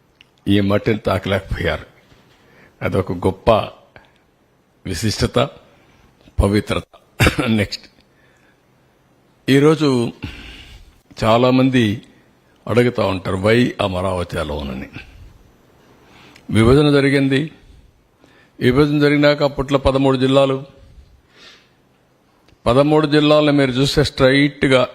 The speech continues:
ఏ పక్క గిర్ర గీసినా, ఈ పక్క మడకశిర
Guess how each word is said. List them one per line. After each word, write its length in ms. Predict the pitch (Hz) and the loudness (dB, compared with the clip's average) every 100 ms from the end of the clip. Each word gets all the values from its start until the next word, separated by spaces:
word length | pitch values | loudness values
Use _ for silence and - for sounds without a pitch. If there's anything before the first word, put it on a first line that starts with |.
| - | -2
ఏ 220 | 127 139 | 2 2
పక్క 340 | 135 139 - 139 | 2 -2 0 -2
గిర్ర 320 | 117 113 117 | 0 0 0
గీసినా, 480 | 104 98 - 80 - _ _ _ _ _ _ _ _ - | -2 -6 -6 -8 -10 _ _ _ _ _ _ _ _ 0
ఈ 120 | 120 | 0
పక్క 300 | 127 139 - | 2 0 2
మడకశిర 720 | 156 131 131 127 110 127 127 | 2 2 2 0 0 2 2